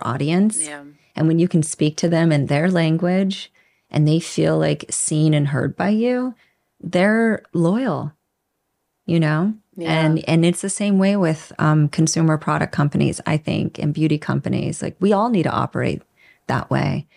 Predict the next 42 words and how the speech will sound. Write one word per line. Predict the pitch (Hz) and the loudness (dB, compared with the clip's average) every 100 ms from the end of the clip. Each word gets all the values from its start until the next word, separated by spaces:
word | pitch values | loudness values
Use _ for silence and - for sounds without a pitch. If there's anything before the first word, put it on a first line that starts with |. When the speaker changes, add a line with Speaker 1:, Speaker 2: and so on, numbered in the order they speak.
| _ | _
Speaker 1:
And | - 175 175 | -4 0 2
we | 208 208 | 2 2
in | 175 | 0
entertainment, | 180 160 - 220 190 - | 0 0 0 2 2 0
we've | 151 208 | 0 2
been | 196 156 | 2 2
doing | 147 139 143 | 0 0 0
this | 143 147 - - _ _ _ _ _ _ _ _ - | -2 -4 -6 -10 _ _ _ _ _ _ _ _ -4
'cause | 170 | 0
that's | 165 - | 0 -2
how | 175 165 | -4 -2
you, | 165 160 151 151 151 147 147 _ _ _ _ _ - | 0 0 0 0 -2 -4 -6 _ _ _ _ _ -4
that's | 160 | -4
how | 175 151 | 0 2
you, | 147 156 151 | 4 4 2
like, | 147 143 | 2 0
Speaker 2:
Stay | 170 | 0
alive. | 147 151 160 143 | 0 0 0 -2
Speaker 1:
stay | - 208 | -2 -2
alive, | 202 196 151 - 220 - 285 - 320 - | -2 -6 -4 -2 -2 -2 -4 -2 -4 0
Speaker 2:
<laughs> | 302 | -2
Speaker 1:
is | 190 | 0
by | 202 202 | 2 2
reaching | 180 170 165 175 180 | 2 0 0 0 0
your | 185 | 0
audience | 175 160 165 175 196 180 | -2 -2 -2 -2 -2 0
and | 180 | 0
Speaker 2:
Yeah. | |
Speaker 1:
having | 175 160 170 | 0 2 2
a | 180 | 2
direct | 175 170 165 | 2 -2 -2
relationship | 180 170 214 226 190 - - | 0 0 0 0 0 -2 -6
with | 151 | -6
them, | - | -8
frankly. | - 151 196 - 147 160 | -4 -2 -2 -2 -4 -2
Speaker 2:
Mm-hmm. | 170 165 170 180 208 _ | -4 -6 -4 -6 -8 _
Speaker 1:
And | 185 190 | 0 2
it's | 190 - | 0 0
the | 196 | -2
thing | 190 202 208 208 | -2 0 0 0
that, | 196 - | -2 -2
like, | 196 185 185 - | -2 -2 -4 -10